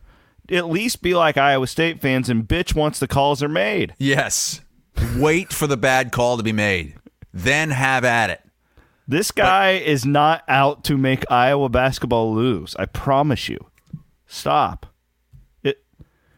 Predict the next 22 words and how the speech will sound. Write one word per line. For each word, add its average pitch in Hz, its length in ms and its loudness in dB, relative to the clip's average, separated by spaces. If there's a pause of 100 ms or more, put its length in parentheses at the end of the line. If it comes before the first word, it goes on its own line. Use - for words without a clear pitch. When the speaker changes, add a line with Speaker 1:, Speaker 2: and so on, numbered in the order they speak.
(1400)
Speaker 1:
That's 135 260 0
it. 104 220 0
That 120 140 2
was 120 160 0
my 113 100 2
kitchen 101 340 -2
refresh, 85 440 -4
but 113 120 -4
it 113 40 2
was 110 140 0
very 151 200 2
Speaker 2:
I'm 147 60 2
with 113 80 2
Speaker 1:
annoying. 95 160 0
Speaker 2:
you, 95 60 -2
Williams. 95 360 -2
I, 104 160 0
I 104 140 0
hate 98 240 -2
it. 104 60 -8
And 127 140 -2
it's, 131 160 -2